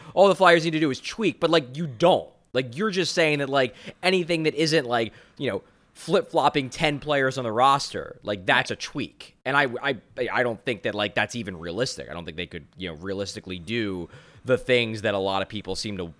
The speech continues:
want them to do, which is essentially, like, turn over half the roster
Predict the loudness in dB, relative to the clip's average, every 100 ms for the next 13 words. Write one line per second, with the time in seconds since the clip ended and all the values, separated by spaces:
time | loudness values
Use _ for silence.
0 | -4 -4 -2 -4 -4 -4 -4 -6 -8 -10
1 | -10 -10 -6 -4 -4 -4 -6 -4 -6 -8
2 | -8 -6 -6 -6 -6 -6 -6 -8 -8 -8
3 | -8